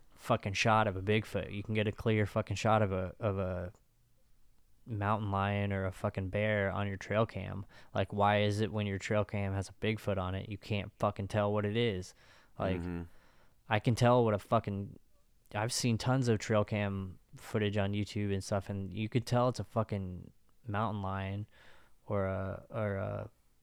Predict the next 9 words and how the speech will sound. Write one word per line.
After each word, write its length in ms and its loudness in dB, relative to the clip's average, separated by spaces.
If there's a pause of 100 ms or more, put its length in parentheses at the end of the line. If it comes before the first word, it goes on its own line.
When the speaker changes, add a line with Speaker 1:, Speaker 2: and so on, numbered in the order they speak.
(560)
Speaker 1:
deer 440 4
or 140 2
whatever, 460 6
Speaker 2:
<laughs> 20 6
Speaker 1:
an 100 2
elk 280 2
or 80 0
moose 440 2
or, 200 -4